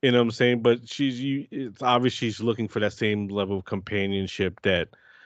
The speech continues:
you know, the loss of Ginger, you know what I'm saying, you know, is left her without. And, you know what I'm saying, like, you know, Ghost is the one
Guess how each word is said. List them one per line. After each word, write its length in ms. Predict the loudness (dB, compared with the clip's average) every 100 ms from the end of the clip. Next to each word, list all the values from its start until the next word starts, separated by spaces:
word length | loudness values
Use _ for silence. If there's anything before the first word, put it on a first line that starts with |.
| _ _ _ 2
you 140 | 4
know, 180 | 4 0
the 140 | 0
loss 280 | 2 2 2
of 140 | -8
Ginger, 560 | -2 0 0 -4 -6 -6
you 100 | -4
know 60 | -2
what 20 |
I'm 80 | -2
saying, 420 | -2 -2 -2 -6 -12 _ _ -20 -20 _ -8
you 180 | -2
know, 180 | 2 2
is 200 | 2 2
left 240 | 4 4 4
her 80 |
without. 420 | 0 4 4 2 -4 _ _ _ -20 -20 _ _ _ _ _ _ _ -2 4
And, 160 | 4
you 100 | 4
know 60 | 2
what 40 |
I'm 40 | 2
saying, 320 | 2 2 0
like, 280 | 0 -2 -2
you 80 | -2
know, 220 | -2 -2
Ghost 420 | 2 4 4 2
is 120 | -2
the 80 | -2
one 480 | 0 0 0 -4